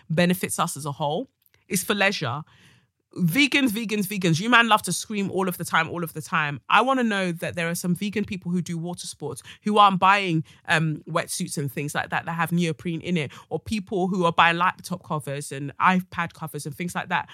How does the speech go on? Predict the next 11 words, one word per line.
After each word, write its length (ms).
Don't 180
go 100
and 100
buy 180
anything 340
with 120
neoprene 480
in 120
it 140
then, 180
because 320